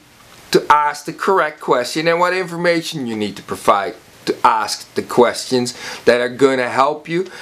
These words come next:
because it's gonna make you happy, because you're gonna get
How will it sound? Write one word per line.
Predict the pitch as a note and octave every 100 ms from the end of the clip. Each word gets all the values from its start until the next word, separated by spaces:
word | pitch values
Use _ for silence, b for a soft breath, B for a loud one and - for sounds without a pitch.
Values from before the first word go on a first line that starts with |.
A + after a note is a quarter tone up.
| B
because | - D3+ D3
it's | D3
gonna | G#3+ G3 E3+
make | D3 C3+ -
you | C#3+ D3
happy, | C#3+ D3+ D3+ G#3+ B3+ - B B B B -
because | C3 A3 F#3+ -
you're | A3+
gonna | B3+ F3+
get | D#3+ - E3+ B2+